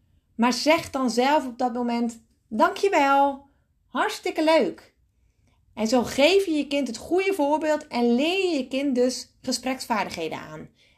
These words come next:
En op den duur zal jouw kind dat vanzelf van jou overnemen. Daarnaast is het goed om empathie te stimuleren. Dus leer je kind om empathisch te zijn. Hè? Dat wil zeggen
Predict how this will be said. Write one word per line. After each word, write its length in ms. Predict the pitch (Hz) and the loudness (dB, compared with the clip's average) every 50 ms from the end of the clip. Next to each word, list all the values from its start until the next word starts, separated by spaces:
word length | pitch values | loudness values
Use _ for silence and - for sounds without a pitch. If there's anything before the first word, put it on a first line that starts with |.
| _ _ | _ _
En 220 | - 226 247 247 | -2 0 0 0
op 120 | 240 233 | -2 0
den 140 | - 233 226 | 2 2 4
duur 260 | 220 285 311 320 320 | 4 4 4 4 2
zal 160 | - 262 247 233 | 2 2 0 2
jouw 160 | 226 226 226 | 0 -2 -2
kind 180 | 233 247 233 | -4 -4 -4
dat 120 | 226 226 - | -4 -8 -10
vanzelf 480 | - 208 190 - 226 226 240 247 247 | -10 -12 -4 0 2 4 4 2 2
van 120 | - 220 214 | -2 -4 -4
jou 140 | 196 175 - | -2 -2 -2
overnemen. 560 | 185 190 196 202 190 175 160 156 147 139 - _ _ _ _ _ _ _ _ _ _ _ _ _ _ _ _ _ _ _ _ _ _ _ _ _ _ _ _ _ _ _ _ | -2 -2 -4 -6 -8 -10 -10 -12 -14 -16 -18 _ _ _ _ _ _ _ _ _ _ _ _ _ _ _ _ _ _ _ _ _ _ _ _ _ _ _ _ _ _ _ _
Daarnaast 760 | 196 190 262 294 320 330 330 320 294 285 294 294 294 294 - | 0 4 4 4 4 4 2 0 -2 -2 -2 -4 -4 -6 -10
is 160 | - - 240 226 | -8 -6 -4 -4
het 120 | 233 - | -4 -6
goed 340 | - - 320 330 320 - - | -4 0 0 0 0 0 -2
om 400 | - 254 269 262 247 233 240 - _ _ _ _ _ _ _ | 0 0 2 2 -2 -4 -6 -14 _ _ _ _ _ _ _
empathie 480 | - 277 262 254 269 262 - 320 311 | -4 -2 -2 -2 -4 -2 0 -2 -2
te 120 | 311 - 247 | 0 -4 -6
stimuleren. 720 | - - 240 208 190 180 170 165 160 170 165 - - - - _ _ _ _ _ | -4 -2 -2 -2 -2 -2 -2 -2 -2 -2 -4 -8 -10 -14 -18 _ _ _ _ _
Dus 180 | _ 226 233 208 | _ -2 0 2
leer 400 | 214 247 254 285 302 330 349 349 | 4 4 4 4 4 2 2 0
je 100 | 330 320 | 0 -2
kind 260 | 330 285 285 285 262 | -2 -2 -2 -2 -4
om 140 | - 233 247 | -4 -6 -4
empathisch 680 | - 240 233 226 233 247 247 269 294 294 254 220 - | -2 -4 -4 -2 -2 -2 -2 -2 -4 -4 -6 -8 -8
te 80 | - 185 | -10 -8
zijn. 360 | - 185 160 147 147 160 170 | -8 -6 -6 -6 -6 -6 -6
Hè? 100 | 180 233 | -6 -2
Dat 160 | 254 285 247 | 0 0 0
wil 120 | 226 247 233 | 2 0 0
zeggen 500 | 233 - 254 269 269 269 269 262 254 | 2 2 2 2 2 -2 -4 -4 -4